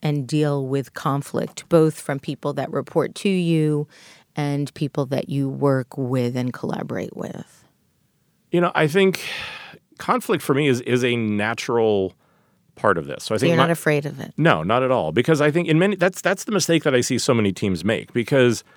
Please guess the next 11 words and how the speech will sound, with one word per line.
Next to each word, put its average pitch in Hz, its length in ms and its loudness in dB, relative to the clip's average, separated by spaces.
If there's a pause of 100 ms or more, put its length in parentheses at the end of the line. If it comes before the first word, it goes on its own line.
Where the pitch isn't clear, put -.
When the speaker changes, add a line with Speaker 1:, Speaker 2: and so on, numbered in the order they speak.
(420)
Speaker 2:
creativity 190 500 0
is 113 80 0
about 117 160 2
how 175 160 -2
do 180 60 -4
we 160 80 -2
get 127 160 0
it - 20 0
wrong 104 460 2
a 95 80 0
lot 85 600 -4